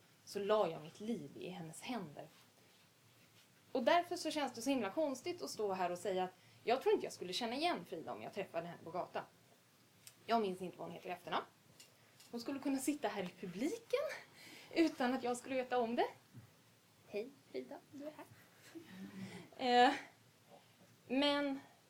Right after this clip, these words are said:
det, det är så det är. Alltså, jag minns inte alls henne. Samtidigt som jag verkligen minns henne.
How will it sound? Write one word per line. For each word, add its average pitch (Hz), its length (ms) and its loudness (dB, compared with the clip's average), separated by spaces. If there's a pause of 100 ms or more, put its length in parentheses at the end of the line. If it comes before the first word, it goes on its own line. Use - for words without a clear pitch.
(240)
det, 359 340 2
det 320 100 -2
är 349 40 0
så 226 180 -2
det 185 160 0
är. - 40 -6
Alltså, - 200 -10
jag 233 320 -2 (560)
minns 233 280 -2
inte 185 160 -6
alls - 460 -6 (180)
henne. 156 160 -12 (760)
Samtidigt 180 420 0
som 180 140 -10
jag 156 180 -6 (140)
verkligen 175 380 -4 (160)
minns 160 240 -14
henne. 139 120 -14